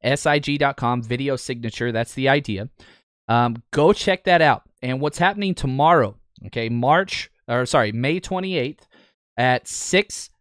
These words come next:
thir-, uh, six o'clock P S T time, okay, P M. Jerry Rice is gonna be on for about an hour and a half to two hours, and you can pick your slot, and you can chat, you can get an autographed picture,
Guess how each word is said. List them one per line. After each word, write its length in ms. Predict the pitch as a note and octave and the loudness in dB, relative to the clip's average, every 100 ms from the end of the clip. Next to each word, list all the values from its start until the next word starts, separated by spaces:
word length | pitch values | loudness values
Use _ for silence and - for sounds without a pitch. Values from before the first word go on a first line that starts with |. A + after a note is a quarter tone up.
| _ _ | _ _
thir-, 300 | _ E3+ - | _ 0 2
uh, 140 | C#3 | 0
six 240 | - F3 - | -2 -6 -8
o'clock 480 | - F3+ F3 - - _ | 0 4 4 0 -18 _
P 340 | - F#3 G3+ F#3+ | -8 -4 -4 -2
S 320 | D#3 E3 - | 0 0 -4
T 240 | - F3 E3+ | -6 -4 -4
time, 400 | B2+ C#3+ A2+ F#2+ | -2 -2 -2 -6
okay, 200 | - A#2+ | -8 -6
P 220 | D3+ D3+ | -4 -2
M. 180 | A#2+ F#2+ _ _ _ - | -2 -6 _ _ _ -4
Jerry 260 | C#3+ F3 | 2 4
Rice 260 | G#3 F3+ - | 8 6 4
is 60 | E3 | -2
gonna 180 | E3 | -2
be 140 | D3 C#3+ | -2 0
on 180 | C#3+ F#3 | 0 0
for 120 | C3+ | -2
about 180 | B2+ A2+ | 0 0
an 80 | |
hour 180 | A#2 D#3 | 0 0
and 80 | F#3 | 0
a 40 | |
half 160 | E3 D#3+ | -2 -4
to 80 | D3 | -6
two 240 | - D#3+ | -2 2
hours, 340 | A2+ A#2 C#3 - - - | 2 2 -2 -8 -16 -6
and 180 | B2 C3+ | -4 -4
you 80 | |
can 160 | F3+ D#3+ | -6 -6
pick 240 | - F#3 | -2 -2
your 160 | G3+ G#3 | 2 2
slot, 480 | - E3+ D3 C#3 E3 | 0 0 4 4 2
and 120 | B2+ C#3+ | -2 -4
you 60 | |
can 160 | - A2+ | -6 -10
chat, 440 | - D#3+ F#3+ G3+ - _ | -2 2 2 0 -8 _
you 100 | A#2+ | -6
can 80 | B2+ | -4
get 160 | C3 A2+ | -2 -4
an 120 | A#2 | 0
autographed 640 | C#3 F3+ E3+ D#3+ D3+ - _ _ - | 2 2 2 2 0 -8 _ _ -4
picture, 420 | G3+ - G#3+ | -4 -4 -6